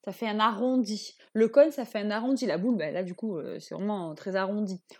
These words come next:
On pourrait dire que ce sont des fa-, des faces qui sont un peu courbées. Et du coup, ce ne sont pas des polyèdres. C'est juste pour différencier polyèdre et non polyèdre. Que vous l'ayez en tête, surtout pour,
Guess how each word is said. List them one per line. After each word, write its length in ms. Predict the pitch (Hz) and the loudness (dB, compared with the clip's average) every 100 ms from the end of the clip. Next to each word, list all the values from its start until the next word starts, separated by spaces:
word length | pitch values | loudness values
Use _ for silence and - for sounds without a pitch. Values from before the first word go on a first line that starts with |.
| - | -10
On 80 | 220 | -8
pourrait 180 | 240 269 | 0 0
dire 120 | 311 | 0
que 60 | 330 | -4
ce 60 | |
sont 80 | 269 | -2
des 100 | 247 | -2
fa-, 180 | 233 - | -2 -8
des 200 | 240 214 | -4 -4
faces 200 | 233 285 | -2 -6
qui 100 | - | -6
sont 120 | - | -4
un 60 | 220 | -4
peu 140 | - | -4
courbées. 720 | 254 - - 240 214 202 214 _ _ - - _ | -10 -4 0 4 4 4 0 _ _ -20 -20 _
Et 80 | 254 | 0
du 180 | 220 262 | 0 0
coup, 340 | - 381 - _ _ _ _ | 4 2 2 _ _ _ _
ce 160 | - 262 | -4 -4
ne 60 | |
sont 160 | 247 269 | 0 -2
pas 200 | 262 320 | 2 4
des 140 | 277 | 2
polyèdres. 480 | 226 254 202 170 87 _ _ _ | 0 -2 -2 -6 -10 _ _ _
C'est 160 | - 269 | 0 2
juste 260 | 330 381 - _ _ | 2 0 -12 _ _
pour 140 | 277 | -2
différencier 720 | 240 277 285 254 247 277 294 _ | -2 0 0 0 -2 -4 -6 _
polyèdre 500 | 285 254 233 226 226 _ | 0 2 2 2 -2 _
et 100 | 226 | -6
non 180 | 226 240 | -4 -4
polyèdre. 440 | 233 240 202 156 - _ _ _ _ _ _ _ _ _ | -4 -4 -4 -8 -14 _ _ _ _ _ _ _ _ _
Que 100 | 233 | 0
vous 80 | 254 | 2
l'ayez 200 | 262 254 | 4 4
en 100 | 240 | 4
tête, 180 | 285 | 0
surtout 240 | 294 269 311 | 0 -4 -4
pour, 180 | 269 | -4